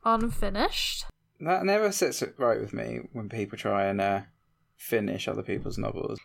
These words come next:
Speaker 1: Yeah, so there's actually, do you, you know, um, the Girl with the Dragon Tattoo novels?
Speaker 2: Yeah.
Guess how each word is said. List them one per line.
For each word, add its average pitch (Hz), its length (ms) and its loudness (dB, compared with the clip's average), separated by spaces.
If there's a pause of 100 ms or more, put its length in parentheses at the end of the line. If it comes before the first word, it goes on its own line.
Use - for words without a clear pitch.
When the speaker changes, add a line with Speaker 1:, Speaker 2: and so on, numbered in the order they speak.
Speaker 1:
Yeah, 285 120 8
so 302 260 6
there's 302 320 4
actually, 302 720 4 (240)
do 294 120 4
you, 262 180 -2
you 285 80 4
know, 302 180 8
um, 254 300 8
the 220 180 4
Girl 226 300 6
with 208 140 2
the - 100 -12
Dragon 202 320 2
Tattoo 202 480 0
novels? - 520 0
Speaker 2:
Yeah. 117 420 6